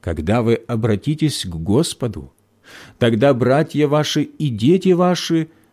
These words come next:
будут в милости у пленивших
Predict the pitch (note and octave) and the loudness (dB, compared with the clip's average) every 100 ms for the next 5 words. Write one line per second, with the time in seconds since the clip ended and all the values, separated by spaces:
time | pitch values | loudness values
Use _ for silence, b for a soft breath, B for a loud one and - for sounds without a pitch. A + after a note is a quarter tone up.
0 | _ - D2+ F#2 F#3+ G#3+ G#3+ F3+ F3 E3 | _ -12 -2 2 4 4 2 4 4 4
1 | D#3+ D#3 - - C#3+ C3+ _ _ - D#3+ | 2 0 -2 -4 -4 -4 _ _ -4 -4
2 | - B2+ A#2+ A2 G2 - - | 0 2 4 4 2 -2 -4